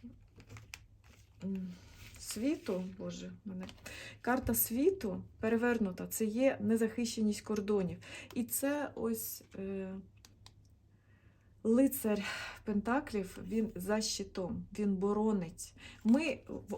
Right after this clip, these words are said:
оборонній позиції, а не в нападаючій. Тому тут мови ніякої не може йтися про те, що Україна, не ховаючись за своїми кордонами, скажімо так, обстрілює,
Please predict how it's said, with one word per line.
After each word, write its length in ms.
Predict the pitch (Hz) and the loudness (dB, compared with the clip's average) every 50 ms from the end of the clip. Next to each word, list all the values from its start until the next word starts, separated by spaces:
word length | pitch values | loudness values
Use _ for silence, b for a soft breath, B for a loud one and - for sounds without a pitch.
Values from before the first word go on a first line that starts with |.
| - | 2
оборонній 600 | - 240 208 233 247 247 254 269 262 240 220 208 | 2 4 4 4 6 8 8 8 10 10 8 6
позиції, 760 | 208 - 208 196 190 196 202 190 190 190 - - 190 185 180 - | 6 2 -2 -2 0 0 0 0 0 -2 -4 -2 -2 -2 -2 -2
а 100 | - 208 | 0 2
не 160 | 208 214 220 | 4 4 4
в 100 | 208 196 | 2 2
нападаючій. 1080 | 208 208 208 - 208 190 185 202 190 180 175 165 165 - - - - - - - - - - - - - - B B B B B B B | 0 0 0 0 -2 -2 0 2 2 2 0 -2 -4 -4 -4 -4 -2 -4 -6 -10 -8 -8 -8 -8 -8 -10 -12 B B B B B B B
Тому 220 | - 226 240 294 | 6 6 6 6
тут 220 | 285 294 269 214 214 | 6 4 4 6 8
мови 280 | 226 254 277 262 254 | 8 8 8 8 8
ніякої 500 | 226 220 214 208 214 208 208 - 202 190 | 8 8 8 6 4 2 2 0 0 0
не 100 | 190 196 | 2 2
може 300 | 196 196 190 180 180 180 | 2 2 2 0 -2 -4
йтися 360 | 175 175 - - 190 - - 175 | -8 -8 -6 -8 -8 -6 -8 -10
про 180 | - 185 180 180 | -10 -10 -10 -8
те, 320 | - - 262 285 302 269 | -2 2 2 2 2 2
що 240 | 269 - - - - | -4 -6 -6 -6 -6
Україна, 880 | - - 214 - - 208 180 170 180 202 226 311 359 320 247 190 - - - B B B B B B B B B B B B _ - - | -4 -6 -8 -8 -6 -8 -8 -6 -4 -4 -4 -2 0 2 2 2 0 -2 -10 B B B B B B B B B B B B _ -14 -6
не 460 | - 190 190 185 185 185 175 - - 113 107 - _ _ _ _ _ _ _ _ - _ _ _ _ _ _ _ _ _ _ _ - - | -4 -2 -2 0 0 -2 -2 -4 -6 -12 -16 -20 _ _ _ _ _ _ _ _ -20 _ _ _ _ _ _ _ _ _ _ _ -20 -4
ховаючись 760 | - - 269 247 254 240 208 196 185 185 185 - 202 196 185 | 4 4 6 8 8 8 8 8 6 4 2 2 0 2 2
за 120 | 208 208 | 2 2
своїми 400 | 202 - 214 220 208 208 202 190 | 2 2 2 4 4 4 4 4
кордонами, 840 | 185 - 202 190 196 190 226 269 339 403 349 269 220 202 185 180 170 170 | 2 2 0 2 2 4 4 6 6 6 6 6 4 4 2 0 -2 -4
скажімо 420 | - - - 196 190 196 202 196 196 | -6 -6 -4 -4 -2 0 0 0 0
так, 340 | 190 190 175 165 - - - | -2 -4 -6 -6 -6 -8 -8
обстрілює, 880 | 196 - - - - 247 269 294 311 285 277 262 233 240 233 220 208 | -6 -6 -6 -2 0 4 4 6 6 6 6 4 4 4 4 4 4